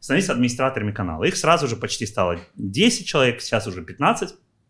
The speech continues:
И потом к ним присоединились ещё десятки волонтёров, я про это расскажу. И, э, с самого начала, э, мы договорились, что это коллективное творчество. Мы вместе,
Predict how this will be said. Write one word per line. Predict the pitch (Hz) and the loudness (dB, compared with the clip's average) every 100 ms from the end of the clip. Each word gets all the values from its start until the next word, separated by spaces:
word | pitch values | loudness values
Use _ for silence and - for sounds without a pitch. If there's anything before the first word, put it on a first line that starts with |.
| _ _ _ _ - - - - - - - - | _ _ _ _ -12 -12 -14 -20 -20 -20 -6 4
И | 120 117 110 | 6 6 4
потом | 123 127 | 4 4
к | |
ним | 117 | 2
присоединились | 104 113 113 101 95 | 0 2 4 2 0
ещё | 104 233 | 4 4
десятки | 190 175 156 135 | 4 0 0 -2
волонтёров, | 131 120 113 | -4 -2 -2
я | 104 | -2
про | 95 101 | -2 -4
это | 104 | -4
расскажу. | 104 - 127 208 269 - - - - - | -6 -4 -2 0 -2 -4 -16 -20 -20 0
И, | 127 147 156 160 | 4 6 6 6
э, | 151 147 135 127 127 | 4 4 2 2 2
с | |
самого | - 165 151 | 2 2 2
начала, | 151 143 226 262 208 156 - _ _ _ | 0 2 4 6 4 2 -4 _ _ _
э, | 123 120 117 110 110 107 110 | 2 4 6 4 4 4 2
мы | 120 143 | 2 4
договорились, | 147 151 202 285 202 | 4 4 4 4 2
что | - 151 | 0 2
это | 151 165 160 147 147 143 135 175 | 2 4 4 4 4 2 -2 -6
коллективное | 175 170 240 226 180 | -4 -2 0 0 0
творчество. | 143 101 - - 104 98 | -2 -4 -6 -12 -16 -8
Мы | 113 117 123 147 156 | 0 4 6 6 4
вместе, | 175 208 190 156 131 120 110 | 2 2 0 2 4 4 2